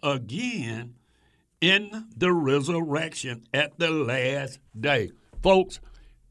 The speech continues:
listen to me, listen to me, listen to me. These people's running around here telling you your, your husband, your mama, your daddy is in heaven. They are in a better place. No, ma'am, they are asleep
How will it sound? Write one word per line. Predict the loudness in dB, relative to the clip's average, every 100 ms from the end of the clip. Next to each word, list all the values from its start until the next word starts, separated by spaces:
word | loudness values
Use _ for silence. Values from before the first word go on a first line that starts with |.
| _ -2
listen | 2 4 4 0 2
to | 0
me, | 0 0
listen | 2 2 0 -2
to | 0 2
me, | 2
listen | 2 4 6 6 4 2 2 0
to | -2 -4 -4
me. | -8 -16 _ -12 0
These | 2 2
people's | 0 -2 0 0
running | 0 0 0
around | -2 -2
here | -2 -2
telling | 0 0 0 0
you | -2
your, | 2 2 0 -4 -16 _
your | 2 2
husband, | 4 2 2 0 -8 -4
your | 2 2
mama, | 4 2 2 0 0
your | 2 2
daddy | 2 2 2 2 -2 -6 _ _ _
is | -2 -2 -4
in | -4 -4
heaven. | -4 -4 -4 -6 -12 _ -20 -4
They | 0 2 2 2
are | 2 2 2
in | 2 2 2
a |
better | 0 2 2 0
place. | -4 -6 -4
No, | -2 0
ma'am, | 2 2 0 0
they | 0 0
are | 0 0 -2
asleep | -6 -6 -6 0 2 2 0